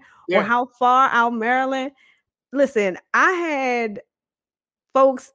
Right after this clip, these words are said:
Speaker 2: at Morgan State, my first year at Morgan State, I had folks at Morgan State who did not like go-go, who did not believe in go-go,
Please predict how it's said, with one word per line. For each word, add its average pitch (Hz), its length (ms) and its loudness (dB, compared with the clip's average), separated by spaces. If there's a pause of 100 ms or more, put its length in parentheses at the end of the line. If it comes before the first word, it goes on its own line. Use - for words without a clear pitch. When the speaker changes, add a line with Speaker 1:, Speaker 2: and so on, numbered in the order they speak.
Speaker 2:
at 202 160 -2
Morgan 247 420 0
State, 202 300 -4
my 190 120 -2
first 214 300 -6
year 208 120 0
at 196 60 -4
Morgan 190 280 -6
State, 170 300 -8
I 247 100 -2
had 254 300 -6
folks 214 340 -6
at 190 120 -6
Morgan 226 260 -2
State 196 200 -2
who 311 160 6
did 330 200 0
not 330 320 2
like 302 260 0
go-go, 233 400 2
who 254 140 -2
did 285 120 -4
not 285 240 -2
believe 269 480 -2
in 220 120 -2
go-go, 180 580 -4